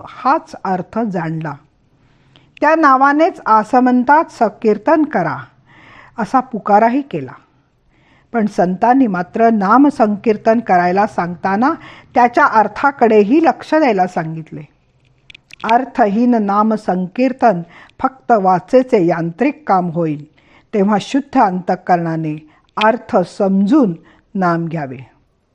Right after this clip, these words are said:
नाम तसे खूप साधे आणि सोपे आहे. नामस्मरणाने भगवंत कृपा होते म्हणून परमात्मा प्राप्तीचा सर्वोत्तम आणि सुलभ उपाय तुकाराम नाम संकीर्तनच आहेत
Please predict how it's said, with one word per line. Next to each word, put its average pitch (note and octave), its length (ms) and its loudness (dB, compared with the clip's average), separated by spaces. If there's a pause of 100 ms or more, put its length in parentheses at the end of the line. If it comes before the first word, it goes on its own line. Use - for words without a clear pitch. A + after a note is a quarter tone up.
(600)
नाम F3+ 380 2
तसे A3+ 200 0 (100)
खूप F4 240 0
साधे A3+ 360 2
आणि B3+ 180 4
सोपे C4 380 -2
आहे. C#3 260 -2 (800)
नामस्मरणाने G3 920 2
भगवंत G3+ 520 0 (100)
कृपा G#3+ 340 2
होते G#3 580 -2 (340)
म्हणून A#3+ 280 2
परमात्मा B3 680 2
प्राप्तीचा B3+ 720 0
सर्वोत्तम A3 880 -2 (200)
आणि A3 180 -2
सुलभ A#3+ 500 0
उपाय F#3 440 -2 (400)
तुकाराम G#3 580 0 (160)
नाम A#3 360 2
संकीर्तनच G#3+ 920 -2
आहेत F3+ 300 -6